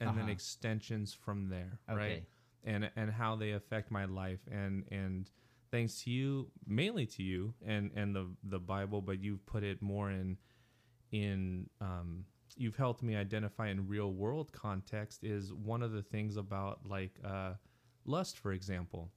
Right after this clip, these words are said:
Speaker 1: And we had that
Speaker 2: Mm-hmm.
Speaker 1: conversation, and I always thought in, in my head was, "Oh, I'm not, if I had a girlfriend,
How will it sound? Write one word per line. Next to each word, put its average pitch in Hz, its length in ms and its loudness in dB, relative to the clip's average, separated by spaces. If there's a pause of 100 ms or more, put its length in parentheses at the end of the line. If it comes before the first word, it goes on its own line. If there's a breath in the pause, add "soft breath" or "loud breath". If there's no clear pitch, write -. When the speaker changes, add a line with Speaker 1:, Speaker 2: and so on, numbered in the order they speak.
(160)
Speaker 1:
And 104 140 0
we 110 100 4
had 120 240 2
that 135 160 6
Speaker 2:
Mm-hmm. 98 100 8
Speaker 1:
conversation, 92 680 2
and 95 120 0
I 120 120 0
always 127 320 0
thought 98 320 0 (140)
in, 90 380 0 (220)
in 92 140 0
my 151 220 0
head 95 380 -2
was, 92 420 -2 (600 soft breath)
"Oh, 131 440 0
I'm 117 240 2
not, 143 300 0 (440)
if 110 220 0
I 113 80 2
had 139 200 2
a 151 60 2
girlfriend, 101 800 0